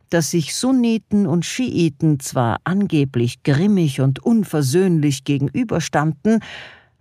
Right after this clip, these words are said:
dass aber häufig genug die Solidaritäten bei den diversen Machtintrigen und Herrscherrochaden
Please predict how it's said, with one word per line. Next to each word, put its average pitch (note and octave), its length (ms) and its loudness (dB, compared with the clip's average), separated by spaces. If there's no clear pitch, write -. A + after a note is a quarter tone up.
dass F3 280 -4
aber E3+ 280 0
häufig F3+ 380 -2
genug G3+ 380 -2
die F#3+ 160 0
Solidaritäten D#3+ 1040 0
bei D3 100 2
den C3+ 240 2
diversen B2 680 2
Machtintrigen D#3 1200 0
und A#2 240 -2
Herrscherrochaden D#3+ 1400 -2